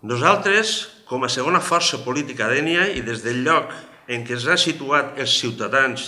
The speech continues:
i ciutadanes, seguirem treballant amb els mateixos valors de sempre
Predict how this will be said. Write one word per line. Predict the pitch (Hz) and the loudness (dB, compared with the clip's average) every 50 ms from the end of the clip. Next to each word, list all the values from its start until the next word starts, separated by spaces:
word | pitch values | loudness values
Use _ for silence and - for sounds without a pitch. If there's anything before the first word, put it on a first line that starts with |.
| - - | -8 -4
i | 143 147 | -2 0
ciutadanes, | - - 160 151 113 104 104 113 120 127 139 143 143 143 - - - - - - - - - _ _ | 0 0 0 -2 -2 -2 0 0 0 0 0 0 -2 -4 -6 -8 -10 -14 -20 -20 -20 -20 -20 _ _
seguirem | - - - 131 117 120 127 135 151 175 175 175 175 170 - - | -4 -2 -2 -2 -2 -2 0 2 2 2 0 -2 -6 -10 -10 -6
treballant | - 123 120 120 127 131 147 170 175 180 175 - - - - - | -4 -2 0 2 2 4 4 4 4 2 -2 -6 -10 -14 -12 -10
amb | 110 107 117 | -8 -6 -6
els | 110 110 | -6 -6
mateixos | 113 113 147 147 - - 156 156 156 156 - - - - 101 92 | -6 -4 -4 -4 -2 -2 0 -2 -2 -2 -6 -8 -10 -12 -8 -6
valors | 104 104 120 131 143 135 - - | -2 0 2 2 2 0 -2 -4
de | 101 95 - | -6 -6 -4
sempre | - 104 95 90 - - 67 67 | -4 -4 -6 -8 -10 -14 -16 -16